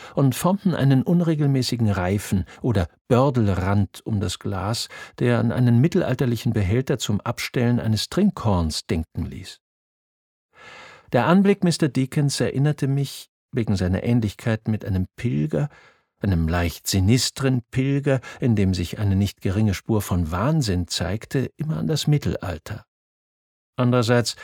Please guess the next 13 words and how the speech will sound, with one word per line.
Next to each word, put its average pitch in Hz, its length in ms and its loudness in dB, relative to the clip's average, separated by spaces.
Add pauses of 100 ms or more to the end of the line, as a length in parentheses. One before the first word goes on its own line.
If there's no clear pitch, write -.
(420)
es - 400 -2
muss 135 280 2
wohl 131 200 2
in 123 120 2
jeder 117 380 2
Epoche 107 480 -4
ein 107 240 -4
Teil 101 300 -2
der 95 140 -4
Pilger 101 520 -2
sinister 101 640 0
gewirkt 101 520 -4
haben. 101 280 0